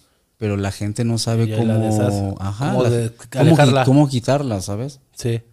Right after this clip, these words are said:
Speaker 2: no se
Speaker 1: Es
Speaker 2: vayan a
Speaker 1: como,
Speaker 2: inmolar.
Speaker 1: ajá, o sea, es como de, ¿cómo me quito lo mugroso? Bueno, me baño. Y lo mugroso espiritual, bueno, me baño espiritualmente.
Speaker 2: Sí, sí, sí.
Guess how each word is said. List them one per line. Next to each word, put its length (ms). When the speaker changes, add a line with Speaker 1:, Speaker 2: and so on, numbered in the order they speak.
Speaker 2:
no 100
se 60
Speaker 1:
Es 60
Speaker 2:
vayan 100
a 40
Speaker 1:
como, 140
Speaker 2:
inmolar. 160
Speaker 1:
ajá, 180
o 80
sea, 160
es 100
como 220
de, 100
¿cómo 160
me 120
quito 200
lo 220
mugroso? 460
Bueno, 160
me 100
baño. 300
Y 120
lo 80
mugroso 300
espiritual, 440
bueno, 340
me 180
baño 220
espiritualmente. 580
Speaker 2:
Sí, 200
sí, 100
sí. 220